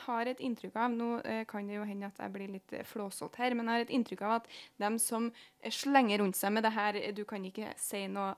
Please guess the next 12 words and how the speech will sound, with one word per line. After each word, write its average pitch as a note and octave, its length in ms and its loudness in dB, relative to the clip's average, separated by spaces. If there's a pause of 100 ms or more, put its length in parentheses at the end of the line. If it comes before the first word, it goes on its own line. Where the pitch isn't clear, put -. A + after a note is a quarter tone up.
til G#3 180 -4
meg, G3 180 -2
for G#3 120 -6
jeg G3 100 -4
har F#3+ 320 -2
ytringsfrihet», G#3 800 -2
også A#3 420 4 (300)
er A#3+ 100 4
dem G#3 220 4
som A3+ 240 0 (340)
bryter F4+ 380 6
ytringsfrihetsloven, G3 840 -4